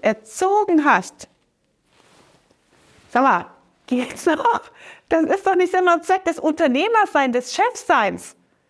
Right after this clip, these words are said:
Also, hör auf damit und entrümpel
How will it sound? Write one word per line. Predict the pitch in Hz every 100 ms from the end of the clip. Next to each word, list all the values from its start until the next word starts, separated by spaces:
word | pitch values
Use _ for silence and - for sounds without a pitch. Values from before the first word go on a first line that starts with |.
| _ _ _ _ _ _ _ _
Also, | - 262 - 180 - -
hör | - 359 392 - - -
auf | 285 359 -
damit | 269 214 - -
und | 240 233
entrümpel | 208 202 - 202 330 370 - 381 381